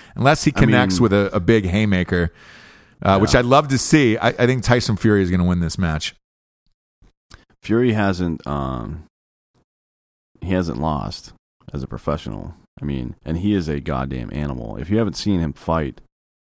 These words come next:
Speaker 2: even if you don't care about this particular fight, it, it's worth tuning in and getting the pay-per-view just to watch this guy fight one time. Um, 'cause he,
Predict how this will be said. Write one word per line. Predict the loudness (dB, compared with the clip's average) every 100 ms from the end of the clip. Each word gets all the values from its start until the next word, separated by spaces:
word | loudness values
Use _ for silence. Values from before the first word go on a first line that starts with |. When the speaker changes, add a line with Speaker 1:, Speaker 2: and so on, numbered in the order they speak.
| _
Speaker 2:
even | -2 2 2
if | 2
you |
don't | 0 -2
care | -2 0 0
about | 0 -2 -2
this | -6
particular | -6 -8 -6 -4 -4
fight, | -2 -2 -2 -2
it, | -6 -4
it's | -6 -4
worth | -4 -4 -4
tuning | -4 -2 -2
in | -2 -4
and | -4
getting | -6 -6
the |
pay-per-view | -6 -6 -4 -6 -6
just | -6 -8
to | -6
watch | -6 -6
this | -8
guy | -8 -8
fight | -8 -8 -8
one | -8 -8
time. | -8 -10 -10 -14 _ _ _ _
Um, | -8 -6 -8 -12 -16 _ _ _
'cause | -8 -4
he, | -4 -4